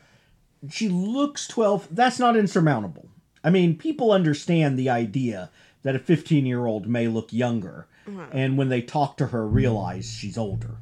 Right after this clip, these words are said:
Speaker 2: Okay.
Speaker 1: I mean, that's not insurmountable. It's everything else that happens in her life.
Speaker 2: Makes
Speaker 1: w-,
Speaker 2: sense.
Speaker 1: which becomes just insane.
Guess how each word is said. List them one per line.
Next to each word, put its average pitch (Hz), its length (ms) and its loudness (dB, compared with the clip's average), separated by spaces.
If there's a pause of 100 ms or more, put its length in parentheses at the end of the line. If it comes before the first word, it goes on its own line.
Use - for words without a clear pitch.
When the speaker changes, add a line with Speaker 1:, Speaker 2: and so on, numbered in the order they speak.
(220)
Speaker 2:
Okay. 190 220 -12 (400)
Speaker 1:
I 120 80 -4
mean, 143 140 4
that's 202 220 6
not 156 180 4
insurmountable. 104 760 -6 (560)
It's - 280 0
everything 170 560 4
else 143 280 2
that 113 100 -6
happens 120 420 -4
in 110 60 -6
her 117 140 -4
life. - 580 -10 (360)
Speaker 2:
Makes 185 480 -8
Speaker 1:
w-, 123 120 -6
Speaker 2:
sense. 170 220 -10
Speaker 1:
which 147 300 2
becomes 147 480 0
just 123 380 -2
insane. 98 800 -10